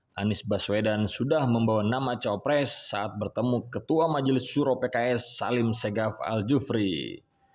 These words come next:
Abu Bakar mengatakan nama yang dibawa tidak hanya satu dan dia pun enggan mengungkap nama-nama cawapres yang dibawa Anies. Dia memastikan belum ada finalisasi terkait cawapres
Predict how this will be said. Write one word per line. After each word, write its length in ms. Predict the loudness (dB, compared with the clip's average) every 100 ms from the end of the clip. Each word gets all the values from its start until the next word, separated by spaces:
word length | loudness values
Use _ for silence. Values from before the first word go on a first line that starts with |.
| _ _ _ -4
Abu 160 | -2
Bakar 400 | 0 0 0 0
mengatakan 800 | 0 0 -2 -4 -2 0 0 -2 -6 _ _
nama 320 | -6 -2 0 2
yang 100 | 2 2
dibawa 500 | 0 0 2 2 2
tidak 240 | 0 0
hanya 160 | 0 -2
satu 480 | -2 -4 -2 0 2
dan 400 | 2 2 2 2
dia 300 | 2 2 2
pun 220 | 0 0
enggan 480 | 2 2 2 4 2
mengungkap 640 | 2 2 0 0 -4 -6
nama-nama 720 | -4 -2 0 0 0 0 -2 -2
cawapres 720 | -2 -2 0 2 2 -2 -2 0
yang 220 | 0 0
dibawa 480 | 0 2 2 0 0
Anies. 720 | 0 2 0 -2 -6 -12 -16 -18 -16 -10 -8 -6 -2
Dia 180 | 2 2
memastikan 880 | 2 0 -2 -2 -2 0 0 0 2
belum 320 | 2 2 0
ada 400 | -2 -2 0 0
finalisasi 1160 | 0 2 4 4 2 2 2 0 2 2 2 -2
terkait 500 | -4 -2 0 0 0
cawapres 640 | -2 0 2 2 2 -2